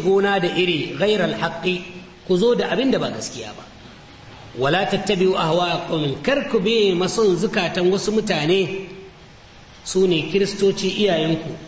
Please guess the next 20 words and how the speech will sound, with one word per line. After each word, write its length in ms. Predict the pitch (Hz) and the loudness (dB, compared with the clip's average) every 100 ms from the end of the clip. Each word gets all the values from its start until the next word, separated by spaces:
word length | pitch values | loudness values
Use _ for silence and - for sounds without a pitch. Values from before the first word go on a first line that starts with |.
| - | -4
wa'anda 360 | 175 - 190 202 | -2 0 0 0
yake 200 | 202 - | -2 -4
qad 280 | 175 165 151 | -4 -2 0
dallu 400 | 202 196 190 190 | 0 2 4 4
min 180 | 180 165 | 2 0
qablu, 320 | 147 143 147 143 - - | -4 -2 -2 -4 -8 -8
tuntuni 480 | - 285 262 - 196 | 0 2 2 2 2
gabanin 400 | 196 175 180 180 | 2 2 2 2
haka 160 | 196 175 | 0 -2
sun 160 | 170 | -4
ɓace. 280 | 151 156 - - - - - - - - - | -4 -4 -4 -6 -16 -20 -20 -20 -20 -20 -6
Wa 140 | 143 175 | -2 0
adallu 460 | 196 190 254 247 254 | 2 2 4 4 4
kathiran, 560 | 202 185 226 262 220 156 | 2 2 2 2 2 0
sun 160 | 214 226 | -2 -2
ɓatar 260 | - 254 | -2 0
da 100 | 196 214 | 0 0
mutane 500 | 226 226 220 233 233 | 2 0 2 2 2
da 100 | 277 | 2
yawa, 320 | 285 262 | 4 2